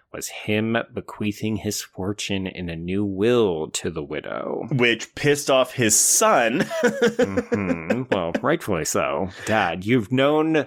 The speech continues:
Speaker 1: this woman for how long?
Speaker 2: And so basically that's the whole thing. So when the son wouldn't sign to be a witness on the will, he had to
Speaker 1: Mm-hmm.
Speaker 2: bring in Masbeth, which is how Masbeth was connected. And so
Speaker 1: Yes.
Speaker 2: they all had to die.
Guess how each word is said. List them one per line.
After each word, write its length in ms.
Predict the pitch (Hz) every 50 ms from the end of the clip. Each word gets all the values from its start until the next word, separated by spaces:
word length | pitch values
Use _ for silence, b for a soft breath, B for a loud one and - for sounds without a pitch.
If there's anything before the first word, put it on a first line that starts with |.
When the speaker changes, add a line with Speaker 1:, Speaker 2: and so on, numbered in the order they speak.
| - -
Speaker 1:
this 220 | 113 120 117 -
woman 360 | 113 107 107 104 104 104 104 101
for 160 | - 101 95
how 240 | - - 113 113 113
long? 560 | 113 104 92 87 80 78 85 85 95 92 - - -
Speaker 2:
And 140 | 147 - -
so 140 | - 170 156
basically 360 | 143 180 190 202 196 185 170
that's 180 | 147 143 143 156
the 100 | 151 139
whole 140 | 135 120
thing. 280 | 117 - 85 82 78 -
So 260 | - - 135 123 123 131 - 135 135 139
when 180 | 147 156 135
the 80 | 131 135
son 680 | - - - 202 202 202 208 202 - 127 147 139 135 135
wouldn't 300 | 151 151 147 151 143 139
sign 500 | - 123 - - 139 131 127 123 123 120
to 80 | -
be 120 | 107 117 110
a 60 | 104
witness 380 | 101 98 117 95 117 117 104 -
on 80 | 107 101
the 80 | 95
will, 480 | 95 117 170 208 190 151 131 120 117 B B B -
he 100 | - 139
had 100 | 135 113
to 40 | 104
Speaker 1:
Mm-hmm. 60 | 104
Speaker 2:
bring 180 | 123 123 117 113
in 220 | 110 107 107 113
Masbeth, 480 | 120 120 120 120 110 - - 78 80 -
which 100 | 90 87
is 80 | 98 110
how 100 | 107 98
Masbeth 640 | 98 101 107 120 135 131 135 139 147 131 123 107
was 160 | 95 92 - -
connected. 540 | - 92 80 80 - - - 82 82 82 -
And 160 | 90 98 104
so 380 | - 113 101 95 95 92 92 90
Speaker 1:
Yes. 280 | 87 87 - - - 113 101
Speaker 2:
they 200 | 101 127 147 143
all 140 | 123 107 95
had 160 | 87 90 85 -
to 60 | -
die. 400 | - 82 78 78 78 78 82 B